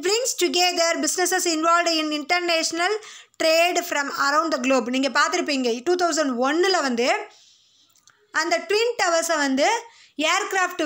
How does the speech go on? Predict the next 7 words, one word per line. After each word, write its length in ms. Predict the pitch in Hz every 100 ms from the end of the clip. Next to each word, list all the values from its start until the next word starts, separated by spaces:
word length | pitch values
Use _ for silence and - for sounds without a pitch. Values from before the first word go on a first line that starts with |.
| 294
வச்சு 220 | 247 403 381 294 254 240 233 - _ _
தகர்த்துட்டாங்க, 600 | 294 339 359 302 247 208 196 226
டெஸ்ட்ராய் 460 | 285 - 403 403
பண்ணிட்டாங்க. 440 | 311 240 220 208 196 - _ _ _ _ _ _ _ - - 262
அங்க 200 | 320 359 381
தான் 120 | 440
இந்த 180 | 359 302